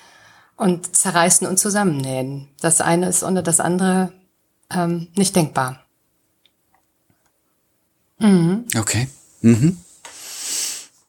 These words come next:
Speaker 2: Und es zieht eben diese starke, äh, Summe, deswegen,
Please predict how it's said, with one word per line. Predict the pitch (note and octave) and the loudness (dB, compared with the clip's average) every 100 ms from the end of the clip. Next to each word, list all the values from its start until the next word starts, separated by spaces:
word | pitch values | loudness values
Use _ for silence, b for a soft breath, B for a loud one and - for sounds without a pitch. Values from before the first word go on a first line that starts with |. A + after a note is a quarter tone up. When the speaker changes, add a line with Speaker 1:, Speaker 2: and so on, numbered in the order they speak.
| _ - | _ 2
Speaker 2:
Und | A#2+ | 2
es | A2 - | 4 2
zieht | B2 - | 2 2
eben | A2 | 2
diese | A2 G2+ | 2 2
starke, | - G#2 G2+ G2 G2+ | 2 2 2 0 0
äh, | A2 - E2 G#2+ | -6 -8 -8 -6
Summe, | G2 G#2 A2 A2 | 0 2 2 0
deswegen, | G2+ G#2 - G3 F#3+ G2+ G2+ G2 G2 | 0 0 2 2 2 2 2 0 -2